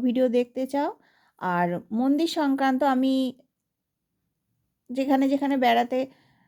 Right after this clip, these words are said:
আহ, যাব, অথবা আমি যে, যেগুলো যতটা যা জানি, তো সেগুলো আমি, আহ, ওই চ্যানেলের ভিডিও দেব। তো তোমরা সেটা কমেন্ট করো যে তোমরা আমার ব্লগ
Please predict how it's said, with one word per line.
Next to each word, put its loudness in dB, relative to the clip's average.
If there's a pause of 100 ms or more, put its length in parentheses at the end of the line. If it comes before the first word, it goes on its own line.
(120)
আহ, -2 (280)
যাব, 4 (680)
অথবা -2
আমি 0
যে, 0 (960)
যেগুলো 2
যতটা 2
যা 4
জানি, 4 (1600)
তো -6
সেগুলো 0
আমি, 2 (280)
আহ, -2
ওই 2
চ্যানেলের 0
ভিডিও 4
দেব। 4 (720)
তো -6
তোমরা 0 (480)
সেটা -2
কমেন্ট 0
করো 2
যে 0
তোমরা 0
আমার 0
ব্লগ 2